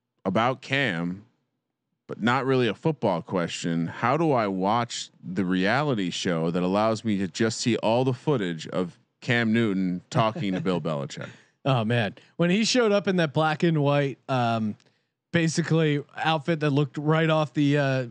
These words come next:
Speaker 2: Ronald McDonald Hamburglar with the hat and everything, and I dubbed him the Cam Burglar, which
Speaker 1: Oh,
Speaker 2: I,
Speaker 1: man,
Speaker 2: I'm,
Speaker 1: I'm
Speaker 2: I'm calling that trademark right now. If we see that outfit again,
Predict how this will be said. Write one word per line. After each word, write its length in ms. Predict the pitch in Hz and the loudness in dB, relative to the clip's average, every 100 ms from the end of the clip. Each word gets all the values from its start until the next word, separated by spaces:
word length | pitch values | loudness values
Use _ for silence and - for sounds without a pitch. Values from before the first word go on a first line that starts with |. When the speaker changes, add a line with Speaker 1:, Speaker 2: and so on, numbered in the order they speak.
| - | -8
Speaker 2:
Ronald 280 | 165 160 151 | 0 0 0
McDonald 460 | 147 160 156 151 139 | 0 0 2 2 2
Hamburglar 680 | 143 143 156 156 175 180 165 _ _ _ _ - | 0 0 0 2 2 0 -4 _ _ _ _ -4
with 120 | 151 | 0
the 100 | 147 | 2
hat 300 | 160 170 165 | 2 2 0
and 100 | 160 | 0
everything, 600 | 156 170 170 185 190 185 | 2 2 2 0 0 -2
and 120 | 175 170 | 0 2
I 120 | 175 | 2
dubbed 300 | 165 180 165 | 0 0 2
him 140 | 180 | 0
the 80 | 160 | 0
Cam 340 | - 175 175 | 0 2 2
Burglar, 360 | 175 180 190 185 | 2 2 2 2
which 160 | 160 98 | 2 2
Speaker 1:
Oh, 40 | |
Speaker 2:
I, 180 | 196 190 | 2 2
Speaker 1:
man, 40 | 185 | 2
Speaker 2:
I'm, 120 | 202 | 2
Speaker 1:
I'm 180 | 208 190 | 2 2
Speaker 2:
I'm 200 | 202 165 | 0 0
calling 480 | 143 214 220 214 208 | 2 2 4 2 4
that 220 | 196 180 | 2 0
trademark 580 | - 196 196 196 180 165 | 0 2 2 2 2 2
right 240 | 180 185 | 2 2
now. 220 | 185 180 | 2 0
If 100 | 156 | 0
we 80 | 156 | 0
see 240 | 147 196 180 | 0 2 2
that 160 | 175 | 4
outfit 300 | 175 165 156 | 2 0 -2
again, 500 | 147 156 170 147 127 | -2 2 2 0 -2